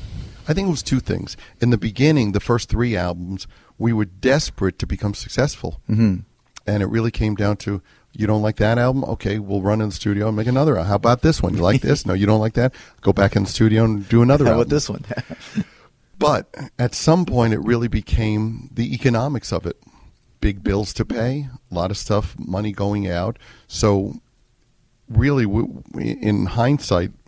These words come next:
Speaker 1: the, the recording process had to do with when we could deliver an album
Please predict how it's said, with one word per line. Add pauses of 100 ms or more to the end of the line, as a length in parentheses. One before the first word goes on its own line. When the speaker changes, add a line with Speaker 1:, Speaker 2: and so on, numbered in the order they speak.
(200)
Speaker 1:
the,
the
recording
process
had
to
do
with (580)
when
we
could
deliver
an
album